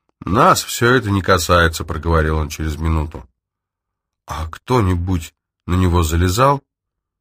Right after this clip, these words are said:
«На него? Да кому бы это могло прийти в голову?» А Джеймс, как заворожённый, всё никак не мог отвести взгляда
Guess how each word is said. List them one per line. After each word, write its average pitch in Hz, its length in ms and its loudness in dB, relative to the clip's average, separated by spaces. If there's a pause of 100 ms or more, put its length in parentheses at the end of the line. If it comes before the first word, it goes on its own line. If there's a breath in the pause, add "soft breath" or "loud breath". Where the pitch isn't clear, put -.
(180)
«На 87 140 0
него? 92 500 0 (920)
Да 87 160 -2
кому 151 320 2
бы 131 140 2
это 123 200 2
могло 120 360 0
прийти 104 420 -2
в 101 120 -4
голову?» 101 500 -2 (840)
А 78 180 -2
Джеймс, 87 500 0
как 82 160 -6
заворожённый, 87 800 2
всё - 180 -6
никак 87 500 -4
не 104 100 -2
мог 107 240 -2
отвести 98 560 -6
взгляда 95 720 0